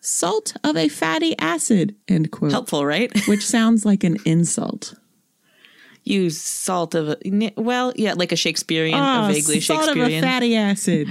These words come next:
Speaker 2: Oh,
Speaker 1: I
Speaker 2: like a,
Speaker 1: stubbed
Speaker 2: like
Speaker 1: my
Speaker 2: a
Speaker 1: toe. Yeah.
Speaker 2: <laughs> Oh, I wanna use that.
Speaker 1: Yeah.
Speaker 2: Salt of
Speaker 1: Um,
Speaker 2: a fatty acid.
Speaker 1: <laughs> which, and, and that means that in the most basic sense, soap is any fat that has been mixed with alkaline salts.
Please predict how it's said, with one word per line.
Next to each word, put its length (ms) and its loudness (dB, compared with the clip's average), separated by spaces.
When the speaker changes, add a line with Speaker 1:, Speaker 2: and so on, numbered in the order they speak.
Speaker 2:
Oh, 340 2
Speaker 1:
I 20 4
Speaker 2:
like 200 2
a, 60 2
Speaker 1:
stubbed 200 2
Speaker 2:
like 80 4
Speaker 1:
my 120 4
Speaker 2:
a 140 2
Speaker 1:
toe. 420 0
Yeah. 380 -2
Speaker 2:
<laughs> 80 -18
Oh, 360 -4
I 40 -4
wanna 180 0
use 220 0
that. 240 -4
Speaker 1:
Yeah. 460 2
Speaker 2:
Salt 460 0
of 80 2
Speaker 1:
Um, 100 0
Speaker 2:
a 60 -2
fatty 300 0
acid. 340 0
Speaker 1:
<laughs> 680 6
which, 300 2
and, 240 0
and 140 2
that 140 0
means 260 4
that 280 0
in 200 2
the 100 4
most 240 2
basic 320 0
sense, 400 0
soap 300 2
is 200 0
any 240 2
fat 400 2
that 160 0
has 200 2
been 420 2
mixed 320 -2
with 140 2
alkaline 560 0
salts. 560 -4